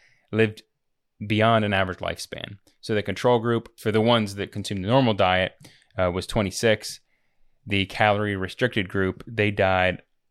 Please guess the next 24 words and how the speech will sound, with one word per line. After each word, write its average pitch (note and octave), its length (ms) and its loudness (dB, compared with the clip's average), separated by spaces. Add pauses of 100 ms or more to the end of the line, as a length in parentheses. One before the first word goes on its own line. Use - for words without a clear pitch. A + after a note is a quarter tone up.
on G#2 100 -4
an F#2 100 -2
average F#2 380 -2
of F2 240 -8
between G#2 220 -4
twenty-eight G#2 320 -2
and F#2 100 -8
thirty. F2 440 -6
Twenty-eight A2 360 -4
for G2+ 100 -8
male, G2 440 -4
thirty F#2+ 200 -2
for F#2 160 -10
female. F#2 440 -12
So, G2 320 -2 (440)
uh, F2+ 120 -4
like, F#2+ 200 -2
all A#2 200 4
of A2 80 -2
them F#2+ 260 -4
lived G2 400 -2
above F#2+ 380 0
the G2 120 -4
average F2+ 580 -4